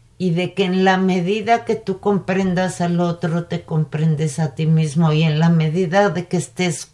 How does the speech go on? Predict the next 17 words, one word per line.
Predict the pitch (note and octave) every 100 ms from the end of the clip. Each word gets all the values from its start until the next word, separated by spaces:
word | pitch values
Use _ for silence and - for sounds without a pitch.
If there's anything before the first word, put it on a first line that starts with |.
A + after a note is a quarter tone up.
| _ _ -
contento | F3+ E3 F#3 E3+ F3 F3
contigo, | E3+ D#3 - F3 D3+ F3
estás | E3 - E3+ -
contento | E3 E3 - D#3 D3+ D3
con | - D3+ D3
el | D3+ C#3
otro. | D3 - B2 C3 - _ - - - - - _ _ -
Eh, | F3+ F3 F3 F3 E3+ E3+ D3 - _ _ _ _ _ _ _ _ _
por | G3+ -
supuesto | - F#3 - G#3 G3+ - A3 G#3+
que | A3+
se | - F3+
les | E3 D#3+ C3+
dan | F3 E3 E3+ E3+ F3 - _ _
conocimientos | - F3 E3 D#3 - D#3 D3 D3+ C#3 D#3+ D3+ C3+
básicos | D#3+ C#3+ - D3 - E3+ E3 C3+ -
de | D3+ C#3+ D3 C#3+ C#3+